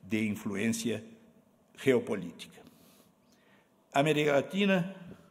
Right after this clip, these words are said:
pasó a vivir, a partir del fines del siglo pasado, un periodo de un ciclo de expansión económica, social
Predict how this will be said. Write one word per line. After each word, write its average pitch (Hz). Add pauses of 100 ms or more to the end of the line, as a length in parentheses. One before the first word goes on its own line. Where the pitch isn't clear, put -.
(640)
pasó 139
a 131
vivir, 123 (800)
a -
partir 113
del 110
fines 143
del 117
siglo 110
pasado, 156 (640)
un 123
periodo 127
de 113 (760)
un 107
ciclo 170
de 117
expansión 113
económica, 123
social 127